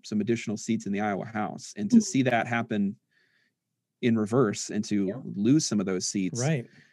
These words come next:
Speaker 1: was a, I mean, I, I, everybody saw that. And I think that impacted a lot of people. Um, but I think that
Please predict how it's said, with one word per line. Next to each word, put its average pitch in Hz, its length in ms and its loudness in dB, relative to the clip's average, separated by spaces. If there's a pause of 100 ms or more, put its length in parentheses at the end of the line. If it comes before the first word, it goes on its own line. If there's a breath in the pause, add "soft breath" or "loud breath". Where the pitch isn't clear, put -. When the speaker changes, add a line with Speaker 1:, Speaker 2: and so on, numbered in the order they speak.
(800 soft breath)
Speaker 1:
was 110 260 0
a, 98 320 0
I 95 40 0
mean, 110 240 4
I, - 160 -4
I, 127 140 0
everybody 131 440 2
saw 117 280 2
that. 113 200 2
And 107 100 -2
I 117 60 -2
think 120 180 -2
that 110 140 2
impacted 113 480 -2
a 98 60 -4
lot 107 180 -2
of - 80 -10
people. 104 640 -6 (400)
Um, 101 540 -4 (260)
but 110 100 0
I 113 80 2
think 135 240 -2
that 107 220 0